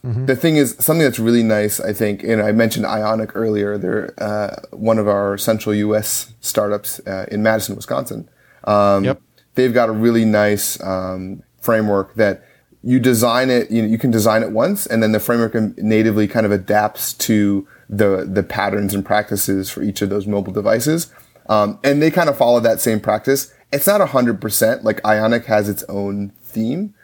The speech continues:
Speaker 2: but all the things that you would expect and all those, those basic kind of design patterns and touch navigation patterns are consistent. So, um, I think if, you know, even if you're not using Ionic, you, you have a bunch of options available to you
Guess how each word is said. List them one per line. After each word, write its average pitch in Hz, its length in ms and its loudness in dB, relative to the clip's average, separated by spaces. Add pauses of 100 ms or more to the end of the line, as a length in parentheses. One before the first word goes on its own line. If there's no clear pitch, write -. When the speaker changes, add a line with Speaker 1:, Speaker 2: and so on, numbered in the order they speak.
(160)
Speaker 2:
but 135 140 2
all 160 180 6
the 151 120 0
things 127 240 2
that 110 100 0
you 110 100 2
would 101 80 0
expect - 680 -2
and 110 100 2
all 110 160 4
those, 104 280 0
those 98 220 -2
basic 104 540 -2
kind 104 160 0
of 95 100 -4
design 101 420 -2
patterns 107 480 0
and 104 320 -10
touch - 320 -4
navigation 104 500 -4
patterns 120 400 0 (260)
are 104 200 2
consistent. - 560 -4 (320)
So, 104 400 2
um, 98 320 2 (160)
I 120 80 4
think 127 320 0
if, 113 260 0
you 113 100 2
know, 101 120 2
even 139 180 4
if 113 80 2
you're 113 80 2
not 110 240 2
using 107 300 0
Ionic, 107 500 2 (320)
you, 120 160 4
you 117 220 4
have 127 180 0
a 120 60 2
bunch 107 260 0
of 113 80 -4
options 104 460 -4
available 98 400 -4
to - 140 -6
you 107 260 0